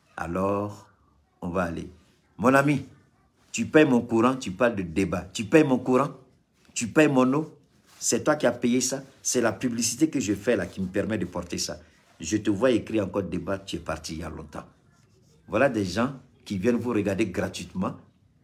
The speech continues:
même enlever cinq francs de leur poche pour dire, "On soutient l'Afrique." C'est eux qui vont venir vous dire débat. Si comme je suis sorti à cause de toi. Attendez, je vais le dégager même. Des gens comme ça, là, c'est pas la peine qu'ils restent ici. À Kinshasa, c'est pas un problème.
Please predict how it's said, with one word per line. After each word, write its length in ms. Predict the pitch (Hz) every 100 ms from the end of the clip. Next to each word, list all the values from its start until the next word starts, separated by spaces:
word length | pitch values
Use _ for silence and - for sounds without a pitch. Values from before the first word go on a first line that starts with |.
| _
même 320 | 95 113 143 123
enlever 300 | 120 107 120
cinq 300 | - 127 127
francs 200 | 123 113
de 80 |
leur 180 | 104 110
poche 180 | 120 110
pour 140 | 101
dire, 120 | 104 113
"On 100 | 104
soutient 460 | - 98 113 113 - - _
l'Afrique." 480 | - 95 92 131 135 - _ _
C'est 220 | - 107 113
eux 60 |
qui 100 | 131
vont 120 | 107 110
venir 220 | 104 104
vous 140 | 101
dire 280 | 95 107 110 - -
débat. 460 | 80 90 82 80 - _ _ _ _ _ - - -
Si 200 | - 117
comme 180 | 117 107
je 60 |
suis 160 | 92 104
sorti 260 | - 90 95
à 80 |
cause 240 | 87 92 80
de 60 |
toi. 200 | 80 71 - - - - - -
Attendez, 480 | - 110 113 85 -
je 140 | 90
vais 80 | 98
le 80 | 92
dégager 400 | 82 80 80 87
même. 200 | 82 80 - 90 90
Des 80 | 80
gens 180 | 76 90
comme 180 | 85 76
ça, 140 | 80
là, 120 | 78
c'est 340 | 76 - - 80
pas 80 | 82
la 80 |
peine 220 | 78 78 71
qu'ils 160 | 80
restent 220 | 76 -
ici. 280 | - - - - _ _ _ _ _ _ _ _ - _ - - - _ _ -
À 120 | -
Kinshasa, 480 | - 151 - 160 180
c'est 180 | 170 120
pas 100 | 156
un 80 | 139
problème. 460 | - 113 107 101